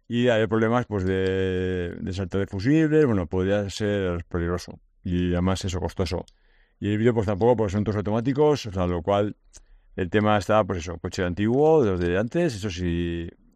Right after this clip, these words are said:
se puede arrancar los demás, no, no hay posibilidad.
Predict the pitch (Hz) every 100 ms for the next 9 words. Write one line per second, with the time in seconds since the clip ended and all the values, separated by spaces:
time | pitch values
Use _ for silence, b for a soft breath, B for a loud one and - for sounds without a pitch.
0 | - 87 98 95 101 95 95 87 95 87
1 | 92 107 123 98 82 80 87 87 82 85
2 | 87 90